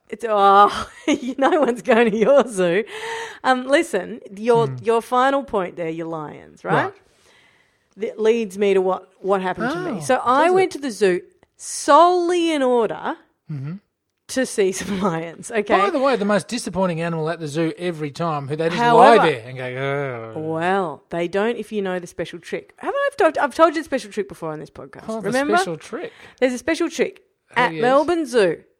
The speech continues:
Speaker 1: Now, I don't know, uh, if this occurs in other, you have to figure out when it occurs in other zoos.
Speaker 2: Right.
Speaker 1: But half an hour before, so four thirty, so zoo, zoo shuts at five.
Speaker 2: Yeah, you're
Speaker 1: At
Speaker 2: spoken about this,
Speaker 1: four thirty,
Speaker 2: yeah.
Speaker 1: I know,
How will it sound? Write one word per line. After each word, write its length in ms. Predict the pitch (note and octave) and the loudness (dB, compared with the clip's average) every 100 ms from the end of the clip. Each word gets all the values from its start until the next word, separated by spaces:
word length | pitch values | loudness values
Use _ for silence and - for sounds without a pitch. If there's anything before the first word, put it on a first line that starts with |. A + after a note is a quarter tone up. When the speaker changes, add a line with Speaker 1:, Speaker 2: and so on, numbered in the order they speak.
| _ - | _ -4
Speaker 1:
Now, 360 | G3 F#3+ E3+ _ | -2 -2 -6 _
I 160 | G3 G3 | -2 0
don't 280 | G#3 G#3 G#3+ | 2 0 0
know, 300 | A3+ A#3 A3 | -2 0 -2
uh, 40 | - _ _ G3+ | -4 _ _ -4
if 460 | F#3+ F#3+ G3 F#3+ | 0 0 -2 -4
this 160 | G#3 F#3+ | -6 -8
occurs 340 | G3 F#3+ F3 | -4 -2 -2
in 140 | F3 F3+ | -4 -8
other, 320 | F3 E3+ E3+ | -8 -8 -8
you 120 | F#3+ | -2
have 120 | G#3+ | -4
to 80 | G#3+ | -4
figure 320 | G#3+ A#3+ G#3+ | -10 -4 0
out 140 | G3+ F#3 | 0 0
when 100 | F3 | -4
it 140 | E3+ | -6
occurs 300 | E3 E3 D#3 | -8 -8 -8
in 100 | D#3 | -8
other 160 | D3+ D3+ | -10 -10
zoos. 300 | C#3 - - _ - | -14 -16 -18 _ -12
Speaker 2:
Right. 400 | D3 C#3+ C#3 C#3+ _ - | -10 -8 -10 -14 _ -4
Speaker 1:
But 140 | A3 | -2
half 300 | A3 B3 C4+ | 4 4 4
an 100 | C#4 | 0
hour 240 | C4 A#3+ | 2 2
before, 800 | A3 G#3+ - G3+ G3+ F#3+ F#3 F#3 - _ _ - | 2 -2 -2 2 4 6 6 4 0 _ _ -4
so 180 | G#3+ | -2
four 240 | F#3+ C4+ C4 | 0 2 2
thirty, 360 | A#3+ F#3 B3+ | 4 0 0
so 180 | D#4+ G3+ | -4 -2
zoo, 220 | F#3+ B3+ B3 F3 | -2 -4 -6 -12
zoo 260 | F#3 A#3 | -8 -8
shuts 260 | A#3 A#3 - | -4 -6 -6
at 80 | - | -10
five. 540 | F#3 G3 C#4 G4+ - _ _ | -4 -4 -4 -10 -14 _ _
Speaker 2:
Yeah, 160 | G3 E3 - | -14 -14 -14
you're 160 | A#3+ G3+ | -2 0
Speaker 1:
At 60 | |
Speaker 2:
spoken 180 | - C4+ | 2 6
about 100 | C4 | 6
this, 80 | G#3 | 6
Speaker 1:
four 0 | |
thirty, 280 | A#3 A3+ A3 | 2 2 0
Speaker 2:
yeah. 160 | A3+ | -2
Speaker 1:
I 60 | B3+ | -2
know, 200 | C4+ F#3+ | 0 -2